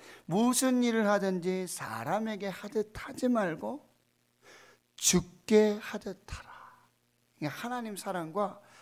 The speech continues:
이웃 사랑은요, 동일한 거예요. 똑같은 것입니다. 그래서 하나님이 주신 이 최고의 계명, 절대가치, 절대 표준,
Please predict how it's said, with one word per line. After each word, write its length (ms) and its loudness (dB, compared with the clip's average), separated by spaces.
이웃 340 4
사랑은요, 640 -2
동일한 560 -2
거예요. 220 -20
똑같은 1300 -14
것입니다. 340 -18
그래서 600 -2
하나님이 640 2
주신 580 2
이 200 -4
최고의 840 0
계명, 380 -6
절대가치, 1200 8
절대 580 12
표준, 540 10